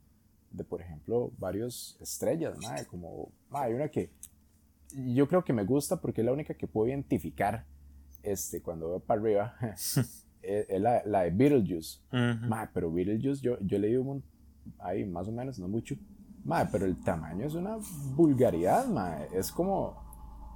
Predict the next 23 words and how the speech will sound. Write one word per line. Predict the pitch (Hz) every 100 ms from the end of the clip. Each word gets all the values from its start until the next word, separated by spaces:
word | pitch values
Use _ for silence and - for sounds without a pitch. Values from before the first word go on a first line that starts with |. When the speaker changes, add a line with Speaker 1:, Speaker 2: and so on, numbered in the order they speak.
| - - -
Speaker 1:
como | 127 104
veinte | 101 98 180
veces | 156 170 180 190 -
el | -
tamaño | 95 95 139 185
del | 143
sol | 143 170
de | 190
nosotros, | 117 160 202 196 147
mae. | 95 78 87 - - - - - - - - -
Y | 117
ya | 113 113
el |
sol | 107 151
de | 175
nosotros | 151 139 165 165
es | 151
una | 170 160
vara | 170 185
masiva | 160 131 98 131 180 139
comparada | 107 82 92 95 110
con, | - 147 143 - -
¡masivo! | 254 262 - - 349 320 -